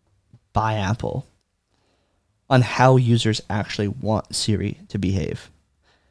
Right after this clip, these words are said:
Because I think that interview Craig Federighi did with, um, M K B H D on M K B H D's YouTube channel was very telling about the way they think about Siri. Uh, for context, M K B H D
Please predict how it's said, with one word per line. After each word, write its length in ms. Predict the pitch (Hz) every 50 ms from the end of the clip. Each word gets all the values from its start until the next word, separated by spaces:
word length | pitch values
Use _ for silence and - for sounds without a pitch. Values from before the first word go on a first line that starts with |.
| _ -
Because 220 | - 127 120 - -
I 160 | - 101 143 165
think 280 | - 190 196 180 -
that 200 | - 147 147 -
interview 540 | 117 131 127 - 117 110 110 110 107 104 104
Craig 300 | - - - 113 110 123
Federighi 580 | - - 120 120 120 117 104 101 101 104 104 98
did 240 | 90 95 90 101 - _
with, 460 | - 107 101 101 98 104 - - - - _ _ _ _ _ _ _ _ -
um, 520 | 98 104 104 104 101 101 98 98 98 - - _ -
M 140 | - 113 120
K 120 | - - 127
B 180 | 123 120 123
H 180 | 139 151 - -
D 260 | - - - 104 123 - _ _ _ _ _ _ _ _ -
on 160 | 107 110 92
M 140 | 87 117 120
K 160 | - 113 110
B 140 | 110 110 107
H 200 | 104 - - -
D's 420 | 104 107 107 104 104 110 - - -
YouTube 340 | - 156 202 - - 135 110
channel 400 | - - 104 101 107 107 113 - _ _ _ - - - - - - - _ -
was 180 | 135 135 123 120
very 260 | 117 143 196 285 247
telling 480 | - - - 135 123 107 101 107 98 - - _ _ - _ _ -
about 180 | 120 117 113
the 80 | - 123
way 220 | 120 120 117 120
they 140 | 117 117 113
think 340 | - - - 120 117 113 -
about 240 | 95 95 87 - -
Siri. 380 | - - 78 - - - 143 - _ _ - - - - - - - - - - - _ _ _ _ _ _ _ _ _ _ _ _ -
Uh, 140 | 113 110 107
for 120 | - 131
context, 600 | - - 170 185 180 - 127 110 117 - - - - _ -
M 100 | 135 147
K 140 | - 131 127
B 140 | 127 120 117
H 180 | 113 - -
D 260 | - 117 113 - -